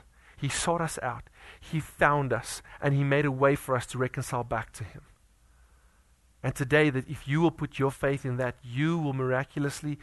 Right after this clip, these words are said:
be made alive. Gospel is not that God came to make good men better. Gospel is that God became to make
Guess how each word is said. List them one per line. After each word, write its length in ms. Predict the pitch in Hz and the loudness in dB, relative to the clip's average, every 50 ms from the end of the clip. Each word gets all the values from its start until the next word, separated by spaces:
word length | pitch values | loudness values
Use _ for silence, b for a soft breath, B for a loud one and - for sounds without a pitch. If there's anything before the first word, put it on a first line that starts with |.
| B B | B B
be 120 | - 127 | -4 -2
made 360 | 120 117 117 127 131 139 143 139 | -2 0 0 2 2 2 0 0
alive. 760 | - 131 127 120 117 117 123 127 127 120 117 113 113 117 117 - b b b b b b b b b b b b b b _ _ _ | -2 -2 0 2 2 2 4 2 2 0 -2 -6 -10 -12 -14 -16 b b b b b b b b b b b b b b _ _ _
Gospel 380 | - 117 120 - - - 143 143 | 2 2 2 2 0 -2 0 2
is 120 | 135 - | 2 4
not 160 | 147 147 139 - | 2 2 2 2
that 120 | 135 120 | -2 -2
God 260 | - 131 127 127 123 | 2 4 4 4 2
came 180 | - - 131 127 | 0 -4 -4 -4
to 100 | - 127 | -2 -2
make 180 | 123 123 113 113 | -2 -2 -2 -2
good 220 | - 135 131 135 | -4 -6 -4 -2
men 180 | 131 123 123 117 | -2 -2 -2 0
better. 340 | 107 127 123 117 113 110 104 - | 0 0 0 2 0 -2 -4 -4
Gospel 360 | - 120 123 - - - 127 | -4 -4 -4 -6 -6 -8 -8
is 80 | 113 | -6
that 180 | - 117 113 - | -6 -8 -8 -6
God 260 | - 113 104 - - | -4 -4 -4 -4 -4
became 600 | - 139 - - - - 135 139 139 131 120 117 - | -8 -16 -16 -16 -12 -8 -6 -4 -4 -4 -6 -8 -10
to 140 | - - 120 | -10 -8 -6
make 240 | 113 117 120 120 | -4 -4 -4 -6